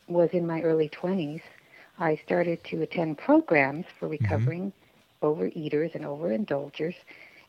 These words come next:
Speaker 1: and I found a lot of acceptance and receptivity there.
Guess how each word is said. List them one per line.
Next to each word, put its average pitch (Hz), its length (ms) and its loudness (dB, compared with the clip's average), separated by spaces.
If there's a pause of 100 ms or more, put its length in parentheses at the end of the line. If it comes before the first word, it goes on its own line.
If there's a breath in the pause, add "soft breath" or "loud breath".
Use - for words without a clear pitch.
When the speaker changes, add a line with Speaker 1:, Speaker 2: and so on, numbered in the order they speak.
Speaker 1:
and 202 160 4
I 196 80 6
found 226 260 10
a 220 40 8
lot 208 280 10
of 180 240 12
acceptance 180 640 0
and 170 180 -2
receptivity 165 880 -4
there. - 260 -6